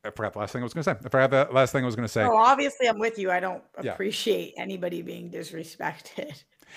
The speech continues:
Speaker 1: I actually
Speaker 2: That's
Speaker 1: don't
Speaker 2: so
Speaker 1: think you and I, I
Speaker 2: bad.
Speaker 1: think you are more on the same page than we're
Speaker 2: Same
Speaker 1: not. We're
Speaker 2: page,
Speaker 1: just
Speaker 2: yeah. Yeah,
Speaker 1: phrasing
Speaker 2: yeah,
Speaker 1: it differently and, and,
Speaker 2: totally.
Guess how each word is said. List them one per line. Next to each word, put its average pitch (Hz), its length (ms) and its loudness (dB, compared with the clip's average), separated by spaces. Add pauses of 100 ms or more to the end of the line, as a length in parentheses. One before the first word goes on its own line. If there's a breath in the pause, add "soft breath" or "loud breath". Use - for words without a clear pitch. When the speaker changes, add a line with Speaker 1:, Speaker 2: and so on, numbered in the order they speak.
(160 loud breath)
Speaker 1:
I 214 120 12
actually 262 200 6
Speaker 2:
That's 196 100 6
Speaker 1:
don't 180 100 0
Speaker 2:
so - 80 -2
Speaker 1:
think 190 200 6
you 175 80 8
and 160 80 6
I, 160 40 6
I 165 60 4
Speaker 2:
bad. 151 100 4
Speaker 1:
think 240 140 2
you 220 60 6
are 165 160 10
more 147 300 6
on 143 100 4
the 123 60 -2
same 127 220 0
page 123 280 0
than 117 140 0
we're 107 120 0
Speaker 2:
Same 110 140 6
Speaker 1:
not. 202 80 4
We're 196 240 4
Speaker 2:
page, - 40 -6
Speaker 1:
just 185 180 6
Speaker 2:
yeah. 170 60 -2 (340)
Yeah, 220 80 10
Speaker 1:
phrasing 151 320 8
Speaker 2:
yeah, 123 60 4
Speaker 1:
it - 60 -2
differently 120 480 2
and, 107 120 4
and, - 80 0
Speaker 2:
totally. 131 220 0